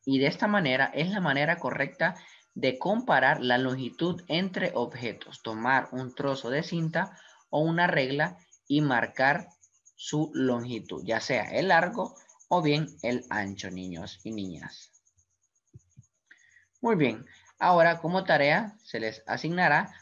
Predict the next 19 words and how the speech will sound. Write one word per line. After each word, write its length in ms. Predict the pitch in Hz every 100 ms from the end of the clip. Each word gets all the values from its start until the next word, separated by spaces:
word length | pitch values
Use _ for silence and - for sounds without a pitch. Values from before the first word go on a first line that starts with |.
| -
comparar 760 | 139 143 139 120 107 120 196
la 140 | 285 165
longitud 560 | 135 143 123 170 180
de 140 | 139 123
dos 260 | 139 156
objetos 600 | 143 - 160 170 190 214 -
y 160 | 131
decir 520 | 120 110 - 190 254 -
cuál 300 | 127 143 151
es 160 | 151
el 140 | 117 110
más 260 | 113 123
largo. 400 | 98 80 80 -
En 100 | 95
este 220 | 107 131
caso 240 | 131 143 160
tenemos 380 | 143 147 156 160
dos 180 | 175
cintas, 460 | 180 196 180 185